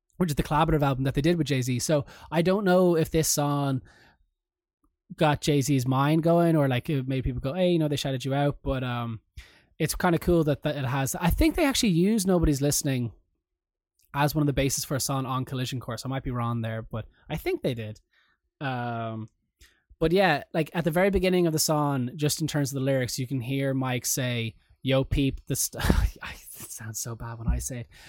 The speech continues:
Uh, he says, "Yo, peep the style and the kids checking for it. The number one question is, how could you ignore it?" Which is from a Jay-Z and Notorious B I G lyric, uh, on Brooklyn's Finest, which they say, uh, "Ayo,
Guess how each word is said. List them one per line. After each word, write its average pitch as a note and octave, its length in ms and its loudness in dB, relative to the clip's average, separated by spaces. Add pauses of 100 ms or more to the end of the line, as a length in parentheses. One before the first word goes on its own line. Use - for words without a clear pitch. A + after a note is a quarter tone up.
(240)
Uh, D3+ 220 4
he D3 140 0
says, D#3 280 0
"Yo, F#3+ 280 2
peep - 340 0
the E3+ 100 0
style F#3+ 460 4
and F#3+ 100 4
the E3+ 60 4
kids E3 340 0
checking D#3+ 360 -2
for C3 360 0
it. C3+ 200 -2 (380)
The C#3 100 2
number D#3 200 4
one D3+ 120 2
question C#3 360 0
is, C3 80 0
how B2 160 -2
could B2 160 -6
you B2 140 0
ignore C3+ 320 2
it?" G#2 120 -6 (340)
Which D3+ 260 2
is D3+ 140 0
from D#3+ 480 4
a C#3+ 180 2
Jay-Z D3 840 2 (100)
and B2+ 360 -2
Notorious C3 380 0
B B2 180 -2
I A#2+ 100 0
G D#3 260 4
lyric, C3 420 0 (400)
uh, C#3 40 -2
on B2+ 400 2
Brooklyn's D3 340 0
Finest, G3+ 500 0 (280)
which D3+ 340 -2
they D#3 180 2
say, C3 520 0 (760)
uh, C3 240 -2 (120)
"Ayo, D#3 540 4